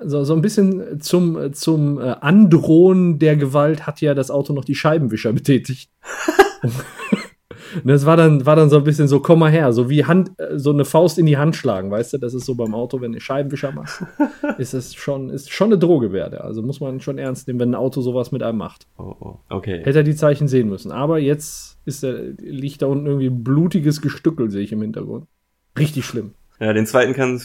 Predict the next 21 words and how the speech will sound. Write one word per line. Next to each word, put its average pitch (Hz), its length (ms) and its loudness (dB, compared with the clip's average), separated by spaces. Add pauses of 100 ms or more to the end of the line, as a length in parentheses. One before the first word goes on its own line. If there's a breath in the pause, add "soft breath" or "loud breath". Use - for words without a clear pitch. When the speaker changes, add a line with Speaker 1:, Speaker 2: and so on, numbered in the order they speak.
Speaker 2:
Kampf 123 280 -6
können 120 180 -8
wir 107 60 -6
leider 98 200 -4
nicht 117 140 -8
mehr 117 100 -8
sehen. 113 140 -6
Dann 98 120 -4
wird - 80 -10
umgeseppt 160 680 -4 (400 loud breath)
auf 101 220 -6
den, 113 380 0
wie, 107 340 -2
äh, 101 300 -2
ich 110 120 -10
mir 113 80 -2
notiert 110 380 -4
hab, 127 220 -12
Augenhöhlen-Werbespot. 110 1300 -2 (540 soft breath)
Speaker 1:
Ja. 120 140 -4
Speaker 2:
Man 127 220 -2